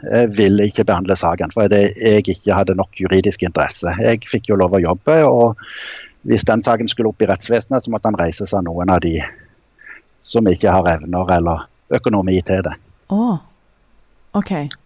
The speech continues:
Speaker 1: Så, så jeg prøvde å reise en sak, men, eh, domstolen ville ikke ta i den,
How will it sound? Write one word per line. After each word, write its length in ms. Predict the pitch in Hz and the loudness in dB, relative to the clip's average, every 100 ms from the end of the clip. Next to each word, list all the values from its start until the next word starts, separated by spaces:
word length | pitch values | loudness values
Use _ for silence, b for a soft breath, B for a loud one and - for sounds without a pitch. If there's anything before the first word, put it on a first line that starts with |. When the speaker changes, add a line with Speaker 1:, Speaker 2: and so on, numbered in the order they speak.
| 151 | 0
Speaker 1:
Så, 100 | 143 _ - - | 0 _ -20 -2
så 80 | 156 | 2
jeg 80 | 151 | 2
prøvde 220 | - 143 160 | 2 2 2
å 40 | |
reise 200 | 117 107 196 | 2 0 -4
en 60 | |
sak, 360 | - 95 90 - | -4 -4 -4 -8
men, 220 | 135 139 | -6 -2
eh, 80 | 135 | -2
domstolen 540 | 127 123 - 131 123 107 | 0 -2 -2 -4 -2 0
ville 160 | 98 101 | 0 0
ikke 160 | 113 | -2
ta 160 | 104 98 | 0 2
i 120 | 101 | 2
den, 220 | 87 78 | 0 -4